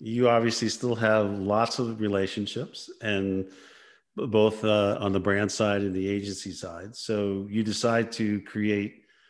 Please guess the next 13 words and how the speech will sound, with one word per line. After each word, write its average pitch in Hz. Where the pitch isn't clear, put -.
uh, 98
Quarter 110
Media 101
with 98
your 98
partner. 92
Uh, 98
w-, 127
was 117
that 139
a 123
big 123
decision? 131